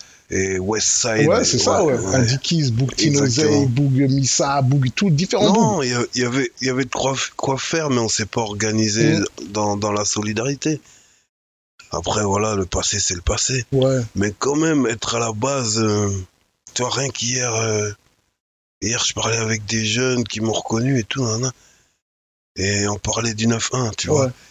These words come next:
Speaker 1: Ils disaient, « Ouais, qu'est-ce que tu penses d'aujourd'hui quand même, le neuf un, c'est incroyable, hein, t'as vu ?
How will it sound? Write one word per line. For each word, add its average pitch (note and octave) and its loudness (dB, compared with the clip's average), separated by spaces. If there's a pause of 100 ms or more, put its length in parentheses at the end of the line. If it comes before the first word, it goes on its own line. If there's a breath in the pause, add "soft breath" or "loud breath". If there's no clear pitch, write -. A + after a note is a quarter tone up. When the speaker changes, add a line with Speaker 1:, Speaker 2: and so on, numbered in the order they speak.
(120 loud breath)
Speaker 1:
Ils F2 -10
disaient, « G#2+ -2
Ouais, D3 -2
qu'est-ce - -6
que - -4
tu B2+ -6
penses C#3+ -2
d'aujourd'hui B2 -4
quand C3 -8
même, C3+ -6
le B2 -2
neuf C3 -4
un, B2+ -2
c'est - -2
incroyable, D3 -4
hein, C#3 -4
t'as B2 -6
vu ? C#3+ -8